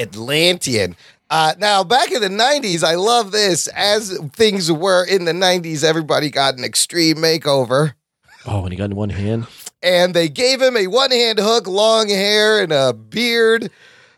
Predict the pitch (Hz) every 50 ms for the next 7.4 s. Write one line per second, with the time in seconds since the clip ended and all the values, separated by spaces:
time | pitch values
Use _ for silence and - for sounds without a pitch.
0 | _ _ _ - 160 170 170 170 - - 151 170 170 170 180 170 165 160 151 -
1 | 165 156 135 127 170 185 180 156 - - 185 180 156 185 180 175 180 180 151 180
2 | 185 180 170 175 156 - _ _ _ _ _ - 110 117 147 226 233 233 226 226
3 | 208 196 190 185 196 190 180 180 170 156 135 151 151 151 147 139 135 - 147 147
4 | 165 160 165 170 170 170 165 156 151 139 156 156 151 156 151 - 160 143 135 127
5 | 143 147 123 - 156 147 147 123 127 127 110 131 131 131 131 127 117 117 117 117
6 | 117 117 123 - 143 143 143 143 151 147 - - 156 139 123 117 127 127 127 123
7 | 131 139 135 127 117 113 113